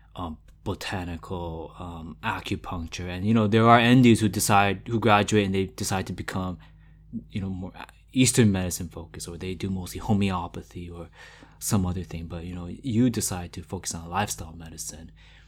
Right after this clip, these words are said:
um, and, and so can you share with us how you decide to,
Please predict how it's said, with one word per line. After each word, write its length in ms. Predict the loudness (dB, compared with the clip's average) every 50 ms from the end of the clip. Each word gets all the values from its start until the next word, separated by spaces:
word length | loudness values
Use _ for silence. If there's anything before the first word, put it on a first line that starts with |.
| _ _ _ _ _ _ _ -8
um, 640 | -6 -6 -6 -6 -8 -8 -10 -10 -10 -10 -12 -12 -16 -20 -20 -20 _ -20 -20 -20 -20 -20 -18 -14 -14 -14 -14 -14 -12 -8
and, 260 | -6 -6 -6 -6 -8
and 220 | -8 -8 -10 -10 -12 -14 -14
so 220 | -10 -10 -8 -8 -6
can 120 | -4 -4
you 60 | -4
share 140 | -4 -4 -6 -6
with 140 | -8 -10
us 140 | -12 -12 -10
how 460 | -8 -6 -4 -4 -4 -4 -6 -8 -12 -16 -20 -20 -20 -14
you 140 | -12 -12 -12
decide 440 | -10 -10 -12 -10 -10 -12 -14 -16 -18 -20 -20 -20 -20 -20 -20 -20 -20 -20 -20 -20 -20 _ _ _ -20 _ _ _ _ _ _ _ _ _ _ _ _ _ -20 -14 -10
to, 120 | -10 -10